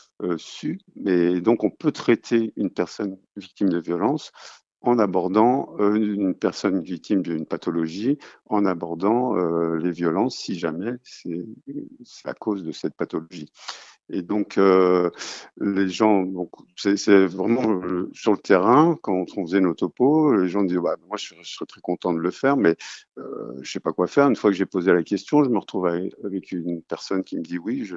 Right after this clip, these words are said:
suis victime, mais qu'est-ce que je fais ? » Et c'est vraiment un stress pour le professionnel, et encore plus quand il est isolé, qu'il n'a pas de réseau autour de lui, de se dire, « Mais moi, je veux bien poser la question, mais si c'est pour ne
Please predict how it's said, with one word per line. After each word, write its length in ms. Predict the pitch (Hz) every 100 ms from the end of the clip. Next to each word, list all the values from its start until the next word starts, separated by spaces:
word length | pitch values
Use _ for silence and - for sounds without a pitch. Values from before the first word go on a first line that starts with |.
| 80
suis 200 | - 143
victime, 320 | 78 - 143
mais 80 | 92 62 _
qu'est-ce 200 | - 104
que 120 | - 117
je 100 | -
fais ? » 220 | 113 95
Et 20 |
c'est 240 | 85 95 87 - 101
vraiment 360 | 101 104 131 - - - -
un 100 | 98
stress 400 | - - 139 -
pour 160 | -
le 60 | 92
professionnel, 760 | 98 87 - 98 110 139 156 - - _ -
et 40 |
encore 340 | 78 - -
plus 280 | - 117 -
quand 300 | - 92 -
il 80 | 87
est 100 | 85
isolé, 440 | 85 87 87 98
qu'il 160 | - 80
n'a 60 | 71
pas 200 | 92 85
de 140 | 76
réseau 640 | 73 78 82 90 104 95
autour 240 | 82 - 80
de 100 | 71
lui, 300 | 85 120 165 - - - - -
de 300 | 85 85 82
se 160 | 82
dire, « 180 | 87 120
Mais 320 | 104 76 82
moi, 160 | 85 90
je 120 | 78
veux 60 | 78
bien 120 | 87
poser 220 | - 82
la 100 | 80
question, 320 | - - -
mais 100 | 123
si 160 | - 98
c'est 160 | - 98
pour 240 | _ 85 78
ne 340 | 80 76